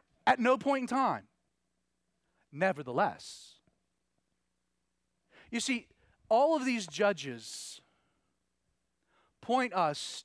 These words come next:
to the deliverer, Jesus, who would step into this world and he would act independent of us.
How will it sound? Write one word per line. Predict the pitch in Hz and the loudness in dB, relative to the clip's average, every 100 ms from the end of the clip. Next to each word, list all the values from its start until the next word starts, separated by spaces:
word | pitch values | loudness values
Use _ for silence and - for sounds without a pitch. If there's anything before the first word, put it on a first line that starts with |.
| _ | _
to | - - 262 262 | -10 -4 0 0
the | 170 180 | -2 -6
deliverer, | 151 160 147 151 135 95 92 - _ _ _ _ _ _ _ _ _ _ _ _ _ _ _ _ _ _ _ _ _ _ _ | -6 -8 -4 -4 -4 -12 -20 -20 _ _ _ _ _ _ _ _ _ _ _ _ _ _ _ _ _ _ _ _ _ _ _
Jesus, | 139 139 104 - - - _ _ _ _ _ _ _ _ _ _ _ _ _ _ _ _ _ _ _ - | -12 -12 -12 -20 -20 -20 _ _ _ _ _ _ _ _ _ _ _ _ _ _ _ _ _ _ _ -6
who | 226 | -4
would | 202 | -4
step | - - 240 - | -4 0 0 0
into | 214 240 262 | -2 -2 -2
this | 262 - | -4 -6
world | 185 170 160 165 165 - | -4 -2 0 0 -2 -4
and | 175 | -6
he | 165 202 | -4 -2
would | 190 - | -2 2
act | 165 165 - _ - | 2 2 -2 _ 0
independent | 240 285 320 - - 359 440 269 | 0 2 -2 -2 0 0 2 0
of | 143 131 | 0 0
us. | 87 - - - | -4 -8 -16 -18